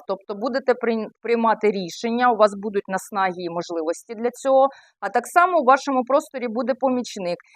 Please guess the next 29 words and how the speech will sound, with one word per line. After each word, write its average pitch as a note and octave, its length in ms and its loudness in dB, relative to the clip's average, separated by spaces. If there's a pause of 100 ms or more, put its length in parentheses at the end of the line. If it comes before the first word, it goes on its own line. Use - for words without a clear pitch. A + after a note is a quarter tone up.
(140)
Це - 120 -4
буде A3+ 260 2
чоловік, A3+ 600 -2 (140)
це A3+ 60 -2
буде G#3 240 -2
чоловік, A3 500 -2
якому G#3+ 360 -2
буде F#3+ 240 0
вже, F#3 240 0 (500)
е, G#3+ 160 2
тридцять A#3 400 -2
п'ять G3+ 200 -2
з - 60 -20
плюсом F#3+ 440 -6
мається C4+ 360 0
на C4+ 140 0
увазі, C4+ 360 2
навіть F#3+ 300 -4
за F#3+ 100 0
сорок F3+ 400 -2
може B3+ 300 0
бути C4+ 320 -2
в A3 80 -6
деяких C4 400 -2
випадках, B3 560 2 (300)
який A3+ 260 -2
може D#4 300 0
мати C#4 360 4
якусь C4 380 -8